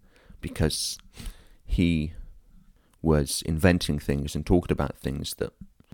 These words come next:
the powers that be would rather people not know about.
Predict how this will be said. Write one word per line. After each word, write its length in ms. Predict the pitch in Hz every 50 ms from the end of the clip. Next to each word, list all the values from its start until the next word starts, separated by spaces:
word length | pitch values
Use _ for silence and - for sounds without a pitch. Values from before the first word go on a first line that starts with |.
| - _ _ _ _ _ -
the 80 | - -
powers 420 | - - - 80 78 76 76 76
that 160 | - 71 65 -
be 240 | 85 78 73 76 85
would 300 | - - 76 76 - - _ _ _ _ -
rather 480 | - 78 76 90 85 85 85 82 - 76
people 360 | 76 - - 85 76 - 78
not 180 | 80 78 67 -
know 200 | 82 85 85 76
about. 280 | 71 - 69 69 67